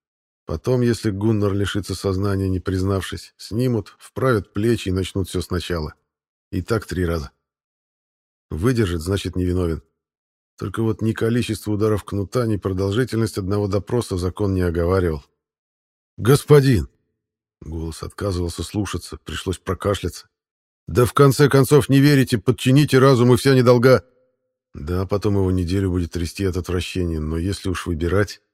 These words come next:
«Зачем я буду беспокоить почтенного занятого человека?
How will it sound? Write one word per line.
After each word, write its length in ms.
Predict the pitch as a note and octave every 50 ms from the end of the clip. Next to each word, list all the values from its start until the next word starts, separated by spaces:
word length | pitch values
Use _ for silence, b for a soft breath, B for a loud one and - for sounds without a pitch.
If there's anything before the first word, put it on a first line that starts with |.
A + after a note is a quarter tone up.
| _ _ _ _ _ _ _ _ _ _ _ _ _ _ -
«Зачем 480 | G#2+ A2 C#3+ E3+ D3+ - - D3 C3 A#2+
я 140 | A2 A2+
буду 220 | G#2+ G#2 A2 G#2 A2+
беспокоить 680 | G#2+ A2 - - - D3 B2+ - C#3+ C3+ B2+ A2+ - -
почтенного 600 | - C3 - - - D3 C#3 C3 B2+ B2+ B2 B2
занятого 440 | A2 B2 C3+ C3+ A2+ D3 C#3 A#2 A2
человека? 500 | - C3 C3 C#3 C3+ A#2 G2 - -